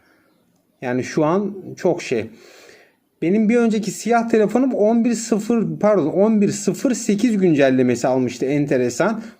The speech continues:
Bu beş güncellemesini daha yeni aldım. Neyse.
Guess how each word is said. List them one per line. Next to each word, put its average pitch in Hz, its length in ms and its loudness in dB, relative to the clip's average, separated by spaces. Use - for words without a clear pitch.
Bu 202 360 -2
beş 226 220 0
güncellemesini 165 760 2
daha 165 160 4
yeni 156 220 2
aldım. 110 320 -2
Neyse. 151 400 -2